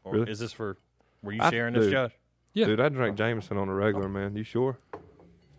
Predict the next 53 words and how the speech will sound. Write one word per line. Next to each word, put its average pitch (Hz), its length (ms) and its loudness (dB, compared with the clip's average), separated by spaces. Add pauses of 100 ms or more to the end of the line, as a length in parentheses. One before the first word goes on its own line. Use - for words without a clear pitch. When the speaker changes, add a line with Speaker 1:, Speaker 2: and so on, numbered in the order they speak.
(560)
Speaker 2:
I 139 60 -8
know 131 120 -2
exactly 104 360 2
what 90 120 2
Jameson 98 380 -4
tastes 95 260 -6
Speaker 1:
I - 60 -6
Speaker 2:
like. 139 120 -4
Speaker 1:
don't 101 120 -8
want 90 220 -14
it. 95 80 -16 (220)
I 101 120 2
Speaker 2:
Oh. 98 60 2
Speaker 1:
don't 95 100 -6
want 90 140 -14
it. 107 60 -18 (3500)
Speaker 3:
Jameson. 131 600 -4
I 170 80 2
don't 240 160 0
know 147 120 0
what 139 240 -2
Jameson 131 320 -4
tastes 131 180 -6
like 151 120 -6
'cause 143 120 -6
I 165 60 -2
ain't 185 80 -2
had 196 160 0
some 208 120 -4
in 190 40 -4
so 214 120 -4
long. 220 240 0 (320)
Speaker 2:
It's 110 160 -16
great, - 340 -20
dude. - 160 -20
Speaker 3:
Look, 190 260 2
I 165 60 -2
tell 196 120 4
you 190 80 4
what 180 100 4
happened 170 220 0
last 160 200 2
time 165 140 0
I 143 40 0
had 147 160 -2
some. 123 200 -12
Speaker 1:
Last 120 200 2
time 156 100 0
I 123 80 2
had 151 100 -2
some 131 120 -6
was 101 120 -6
here, 131 280 -4